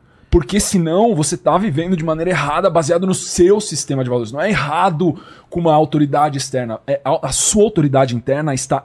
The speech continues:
invalidando as suas próprias decisões. Quando você faz o memento mori, você abre um espaço pra corrigir as suas decisões que você tá fazendo no automático, mas que na verdade tão te levando pra ruína,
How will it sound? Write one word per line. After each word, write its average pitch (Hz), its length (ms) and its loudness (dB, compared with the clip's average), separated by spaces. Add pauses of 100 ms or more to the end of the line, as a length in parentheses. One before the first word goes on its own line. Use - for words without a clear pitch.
invalidando 175 800 -2
as 156 80 -2
suas 147 180 -6
próprias 143 320 -2
decisões. 147 680 -6 (520)
Quando 175 200 2
você 196 180 0
faz 139 220 0
o 139 40 -4
memento 135 300 -4
mori, 127 260 -4
você 147 360 -6
abre 165 260 0
um 170 40 0
espaço 151 340 -2
pra 143 100 -8
corrigir 156 680 -2 (220)
as 175 140 2
suas 247 460 2
decisões 135 600 -4 (160)
que - 80 -18
você 147 200 -8
tá 151 180 -4
fazendo 147 320 -2
no 131 80 -4
automático, 175 760 -2 (160)
mas 185 180 0
que 160 80 -10
na 165 80 -4
verdade 151 260 -6
tão 202 100 -8
te 147 100 -8
levando 151 240 -4
pra 175 120 -4
ruína, 139 420 -2